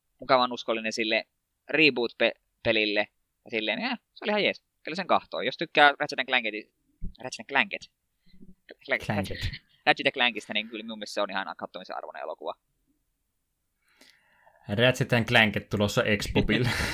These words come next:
Speaker 2: <laughs> kaksituhatta kahdeksantoista. Joo, mä olin kuullut toisinpäin, että se peli on erinomainen ja elokuva on kamala, mutta
Speaker 1: Se elokuva oli ihan
Speaker 2: en
Speaker 1: jees.
Speaker 2: tiedä. Hmm.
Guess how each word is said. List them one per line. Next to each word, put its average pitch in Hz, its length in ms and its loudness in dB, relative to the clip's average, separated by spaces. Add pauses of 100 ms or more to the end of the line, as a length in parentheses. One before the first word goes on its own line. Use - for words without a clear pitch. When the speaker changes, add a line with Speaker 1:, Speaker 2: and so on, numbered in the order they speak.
(280)
Speaker 2:
<laughs> - 520 -2
kaksituhatta 101 420 0
kahdeksantoista. 98 800 4 (1200)
Joo, 104 300 6
mä 117 160 8
olin 110 160 4
kuullut 104 260 -2
toisinpäin, 101 560 4
että - 120 -10
se 104 120 0 (180)
peli 107 220 6
on 101 140 2
erinomainen 107 580 4
ja 107 80 4 (100)
elokuva 107 440 2
on 117 80 -2
kamala, 107 340 2
mutta - 320 -4 (600)
Speaker 1:
Se - 140 -4
elokuva 139 220 4
oli 113 80 4
ihan 101 120 4
Speaker 2:
en 120 40 8
Speaker 1:
jees. 135 140 6
Speaker 2:
tiedä. 98 220 4 (640)
Hmm. 92 180 -6